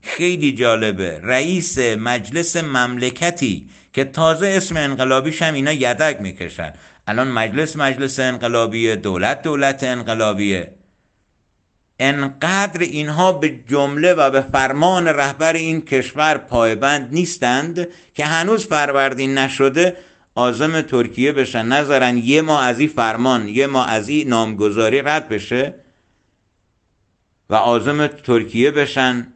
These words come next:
فقط انگاری که این اسم گذاری برای ما مردم معمولیه.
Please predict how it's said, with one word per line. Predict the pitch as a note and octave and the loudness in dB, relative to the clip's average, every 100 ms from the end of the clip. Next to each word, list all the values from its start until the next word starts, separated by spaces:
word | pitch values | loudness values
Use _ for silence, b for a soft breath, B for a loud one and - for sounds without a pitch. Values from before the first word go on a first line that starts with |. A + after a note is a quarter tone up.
| _ _ _ _ _ _ _ _ _ _ _ - | _ _ _ _ _ _ _ _ _ _ _ -6
فقط | G#2+ G#2 A#2 C3+ - A2+ | -2 0 0 -2 -6 -4
انگاری | A2+ A2 A2+ D#3 | 0 2 2 2
که | C3+ | 0
این | C#3 D#3 - A#2+ | 0 -2 -2 0
اسم | A#2+ A#2 B2 | 0 0 0
گذاری | A2 A#2 A2 A2+ D3+ | 4 4 4 4 4
برای | C3 A#2 C#3 D3 | 2 2 2 0
ما | C#3+ C#3+ D3 | 0 0 2
مردم | A#2 G#2+ A2+ C#3+ | 0 0 -2 -2
معمولیه. | C3+ A2 G#2+ G#2 G#2 A#2+ C#3 G2+ C2+ | 0 0 -2 -2 -2 0 2 0 -2